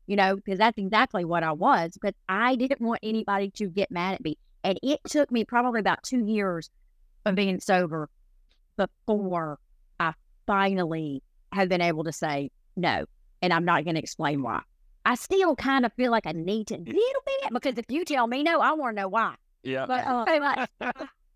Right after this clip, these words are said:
Speaker 1: and I think that's the reason that I always feel that I need to explain. And, uh, but like I said, it probably took two years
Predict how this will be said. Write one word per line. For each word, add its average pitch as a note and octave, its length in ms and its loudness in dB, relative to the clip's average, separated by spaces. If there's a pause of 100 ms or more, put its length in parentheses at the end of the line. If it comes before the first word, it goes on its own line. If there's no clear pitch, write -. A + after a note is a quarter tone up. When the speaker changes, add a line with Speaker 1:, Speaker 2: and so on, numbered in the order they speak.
(220)
Speaker 1:
and D4+ 160 -2
I C#4+ 160 2
think F4 400 -4
that's B3+ 380 0
the C4 120 2
reason G3 460 -2
that G3+ 120 2
I G3 180 2
always A3 480 0
feel G#3 340 -2 (480)
that G3+ 140 2
I F#3 80 8
need F#3+ 180 2
to F#3+ 100 0
explain. D#3+ 680 -4 (400)
And, G3+ 520 2
uh, F#3+ 200 4
but F#3 120 -2
like G#3 160 2
I C4+ 80 4
said, A#3 200 -4
it - 80 -2
probably C4 280 0
took B3+ 280 -2
two A#3+ 260 0
years G3 520 0